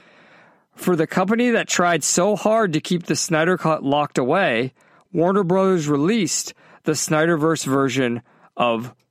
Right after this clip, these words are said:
Shazam." Uh, if anyone doesn't know, Black Adam's supposed to be, like, the arch nemesis of Shazam. That's why I'm calling it the Snyderverse version of Shazam. And I don't want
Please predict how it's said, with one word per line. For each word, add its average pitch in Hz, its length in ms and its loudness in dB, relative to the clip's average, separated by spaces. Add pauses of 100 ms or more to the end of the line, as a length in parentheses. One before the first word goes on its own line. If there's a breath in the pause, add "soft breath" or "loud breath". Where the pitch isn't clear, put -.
Shazam." 110 600 -4 (560 soft breath)
Uh, 117 260 0 (140)
if 139 160 -2
anyone 165 300 2
doesn't 143 280 0
know, 175 480 0 (280 loud breath)
Black 156 260 0
Adam's 156 280 0
supposed 143 300 0
to 139 80 -2
be, 143 160 2
like, 135 220 0
the 131 160 -2
arch 135 280 -2
nemesis 135 540 -2
of 123 460 -2 (320 soft breath)
Shazam. 139 580 -2 (260 soft breath)
That's - 160 -2
why 135 160 2
I'm 131 80 0
calling 131 280 0
it 127 80 -2
the 127 60 -4
Snyderverse 123 520 -2
version 123 320 -2
of 113 280 -2 (200)
Shazam. 127 400 -2 (320 loud breath)
And 202 140 2
I 220 40 2
don't 254 160 0
want 247 260 0